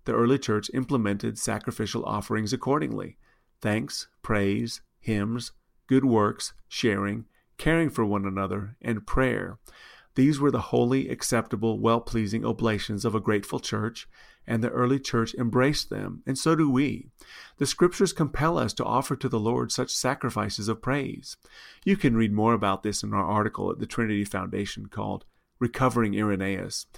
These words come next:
But in the early church, tithes of the harvest were collected for distribution to the poor, thanks were offered to God for his provisions, and from the tithes, baked bread and mixed wine were taken for the celebration of the supper.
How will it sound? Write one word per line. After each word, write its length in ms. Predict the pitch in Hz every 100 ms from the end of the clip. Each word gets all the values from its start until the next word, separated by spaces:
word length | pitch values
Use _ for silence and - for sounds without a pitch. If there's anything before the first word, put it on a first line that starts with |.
| - - -
But 120 | 175
in 100 | 196
the 80 | 170
early 240 | 127 143
church, 500 | 135 143 139 135 - - -
tithes 440 | 107 104 110 113
of 120 | 127
the 100 | 131
harvest 400 | 113 113 113 120
were 80 | 131
collected 480 | 127 135 110 - 110
for 120 | -
distribution 580 | 104 104 - 113 107 120
to 80 | 131
the 100 | 135
poor, 440 | - 107 107 104 - - - - -
thanks 280 | 110 107 -
were 120 | 101
offered 300 | 117 123 131
to 60 |
God 360 | 123 123 113 123
for 100 | 127
his 160 | 127 -
provisions, 680 | 147 120 107 110 107 107 - - - -
and 160 | 123
from 220 | - 120
the 100 | 120
tithes, 600 | 135 123 104 101 101 - -
baked 260 | 110 107 123
bread 300 | 110 104 101
and 140 | 104
mixed 260 | 101 101 -
wine 260 | 98 98 104
were 100 | 104
taken 360 | - 104 113
for 120 | -
the 100 | 117
celebration 580 | 113 107 104 101 98 -
of 100 | 107
the 60 | 110
supper. 480 | - 120 117 110